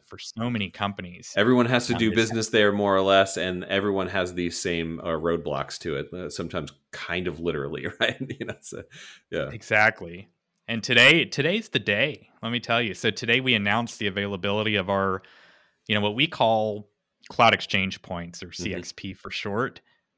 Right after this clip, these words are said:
Speaker 1: um, in China. And, you know, what a C X P is, is it's almost like a virtualized point of presence running on top of these hyperscale,
Speaker 2: Mm.
Speaker 1: um, this
Speaker 2: Mm-hmm.
Speaker 1: hyperscale infrastructure. So,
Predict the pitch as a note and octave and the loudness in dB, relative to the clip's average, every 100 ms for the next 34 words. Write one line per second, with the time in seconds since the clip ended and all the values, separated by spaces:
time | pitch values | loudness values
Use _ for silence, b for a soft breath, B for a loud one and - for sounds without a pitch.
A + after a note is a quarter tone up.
0 | - F#2+ F#2 G2 G#2 - G#2 G#2 F#2 F2 | -10 -8 -8 -6 -6 -2 2 2 2 -2
1 | F2+ F2+ F#2 G2 A#2 - A2+ G2+ - - | -6 -6 -2 0 0 2 2 2 -2 -12
2 | G2+ F#2 F#2+ F#2+ F#2 - - - G2 F2+ | -6 -2 0 -2 -4 -14 -18 -14 -12 -10
3 | F2+ - - - G#2+ G#2+ G2 F#2+ F2 F2+ | -10 -12 -18 -16 -10 -10 -6 -6 -6 -6
4 | F#2 F#2+ - G2+ F#2 F2+ F2 - - - | -4 -6 -4 -4 -2 -2 -6 -14 -20 -16
5 | - G2 F2 - - F#2 F2 F2+ F2 F#2 | -8 -6 -8 -10 -4 -4 -4 -8 -10 -12
6 | F#2 F2 F2 E2+ E2+ G2 F2 F2 F2 E2+ | -10 -10 -8 -10 -6 -4 -4 -8 -12 -6
7 | F#2+ E2 E2 - - F2+ E2 E2 _ _ | -6 -6 -10 -14 -10 -8 -8 -12 _ _
8 | - F2+ E2+ C2+ - F#2 E2+ F2 F#2+ F#2+ | -16 -12 -10 -12 -8 -6 -6 -6 -2 0
9 | F2+ F2 - F#2 E2 D#2+ G2+ - F#2+ F#2 | 0 -4 -6 -6 -6 -14 -14 -6 -4 -4
10 | - G#2+ A2 _ b b b b - G#2 | -2 -2 -4 _ b b b b -2 0
11 | F#2+ F#2 | 2 -2